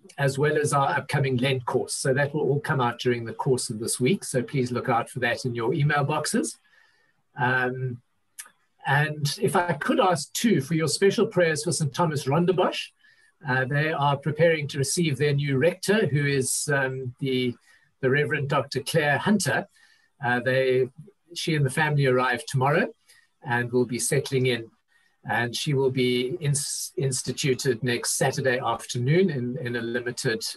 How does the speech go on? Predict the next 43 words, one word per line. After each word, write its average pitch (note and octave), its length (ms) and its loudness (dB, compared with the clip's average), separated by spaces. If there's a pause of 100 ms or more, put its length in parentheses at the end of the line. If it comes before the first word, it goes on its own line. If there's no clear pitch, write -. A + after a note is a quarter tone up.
attendance A2+ 520 -2
service. - 580 -4 (520)
Um, A2+ 240 -2
so - 160 -2
I'm C#3 220 0
hugely D3 360 2
pleased D3 380 -2
as B2 220 0 (100)
Archdeacon D#3+ 640 0
that B2 200 0 (140)
I'm C3 240 0
able C3 280 0
to - 140 -4
hand C3+ 240 0
over B2+ 220 2
responsibilities B2 880 -2
there D#3+ 200 4
this - 200 -2
coming E3+ 300 0
week. G#3+ 200 2 (600)
Um, A#2+ 340 0
but C3 220 2
I C3+ 100 0
think C#3+ 260 0
Claire D#3+ 300 4
is C#3+ 100 0
going C#3 200 0
to - 140 -12
be C#3 120 0
a C3+ 60 4
wonderful D3+ 400 2
addition B2 420 -2 (100)
to C3 220 2
our B2 400 0
Archdeaconry D3 720 0
and A2+ 100 -4
certainly A2+ 440 -4
to A#2+ 180 -2
the G#2+ 260 -6
life A2 280 -2
of A#2 100 -14
Saint G2+ 220 -10
Thomas. - 440 -8